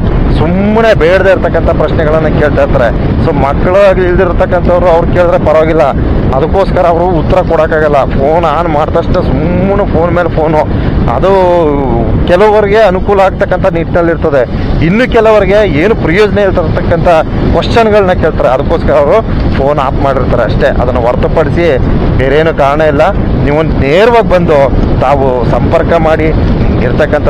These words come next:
ಸಮಸ್ಯೆಯನ್ನ ಬಗೆಹರಿಸ್ಕೊಳ್ಳಿ. ಮತ್ತೊಮ್ಮೆ ಹೇಳ್ತಿದ್ದೀನಿ, ಶುಕ್ರವಾರ, ಶನಿವಾರ, ಭಾನುವಾರ ಈ ಸಂದರ್ಭಗಳಲ್ಲಿ ತಾವು, ಆ, ನೇರವಾಗಿ ಬನ್ನಿ. ಆಮೇಲೆ ಪೂಜಾ ಸಾಮಗ್ರಿಗಳು ಹೇಳಿದ್ದೀನಿ ಈಗಾಗಲೇ. ಆಮೇಲೆ ನಿಮ್ಗೆ, ಆ, ಹಣ, ಆ,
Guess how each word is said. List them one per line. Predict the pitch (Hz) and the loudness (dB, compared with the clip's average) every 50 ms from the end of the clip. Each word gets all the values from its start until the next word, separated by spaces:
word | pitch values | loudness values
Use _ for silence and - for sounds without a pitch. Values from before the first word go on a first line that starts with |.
| 139 - | -2 0
ಸಮಸ್ಯೆಯನ್ನ | 123 120 127 131 131 - - - - - 160 | 0 0 -2 -2 -2 -2 -2 -2 -2 -2 -2
ಬಗೆಹರಿಸ್ಕೊಳ್ಳಿ. | - - 113 113 139 143 - - 139 131 151 175 165 | -2 -2 -2 0 0 0 0 0 0 2 2 0 0
ಮತ್ತೊಮ್ಮೆ | - - - - - - - 160 - 170 170 170 160 | 0 0 0 0 0 0 -2 0 0 0 0 2 0
ಹೇಳ್ತಿದ್ದೀನಿ, | 151 147 - 151 147 160 165 165 160 | 0 0 -2 -2 -2 -2 -2 -2 -2
ಶುಕ್ರವಾರ, | - 143 - - 170 165 180 160 160 165 165 170 | -2 -2 -2 -2 0 0 0 2 2 2 2 2
ಶನಿವಾರ, | 170 - 156 143 147 147 156 147 156 175 | 0 0 0 0 0 0 0 2 0 0
ಭಾನುವಾರ | 147 139 123 127 127 127 127 120 113 110 107 - - - - - - - 170 | 0 0 0 0 0 0 0 0 0 0 0 0 0 -2 0 0 0 0 0
ಈ | 180 175 | 0 0
ಸಂದರ್ಭಗಳಲ್ಲಿ | - 165 156 - 233 - - 214 202 196 180 165 160 | 0 0 0 0 0 0 2 2 2 2 0 0 0
ತಾವು, | 143 - 135 127 131 127 117 113 117 127 - - - - 117 | 0 0 0 0 0 0 0 0 0 0 0 0 0 0 0
ಆ, | 117 | 0
ನೇರವಾಗಿ | 117 127 135 156 156 143 147 143 - | 0 0 2 2 2 0 0 0 0
ಬನ್ನಿ. | 135 131 127 143 147 151 147 - - - - | 0 0 0 0 0 0 0 0 0 0 0
ಆಮೇಲೆ | 131 143 143 131 | 0 0 0 0
ಪೂಜಾ | - - 160 175 170 180 170 | 0 0 0 0 2 2 0
ಸಾಮಗ್ರಿಗಳು | 165 165 156 156 156 147 143 151 156 139 143 151 | 2 0 0 0 0 0 0 0 0 0 0 0
ಹೇಳಿದ್ದೀನಿ | 131 120 143 151 156 143 147 151 143 139 | 0 2 0 0 0 0 0 0 0 0
ಈಗಾಗಲೇ. | 131 135 127 127 131 143 156 156 131 - - - - - - 131 | 0 0 0 0 2 2 2 2 2 0 0 0 0 0 0 -2
ಆಮೇಲೆ | 127 147 160 147 147 156 147 139 143 | 0 0 0 2 2 2 2 2 2
ನಿಮ್ಗೆ, | 143 147 151 151 147 151 156 151 147 139 131 - - - - - - 127 | 0 0 0 0 0 2 4 4 4 2 2 0 0 0 0 -2 -2 -2
ಆ, | 127 131 120 117 120 123 123 110 120 123 113 110 131 | -2 -2 -2 0 0 0 0 0 0 0 0 0 0
ಹಣ, | 165 196 214 165 - - - - - 143 | 0 0 0 0 0 -2 -2 0 0 0
ಆ, | 131 123 120 | 0 0 0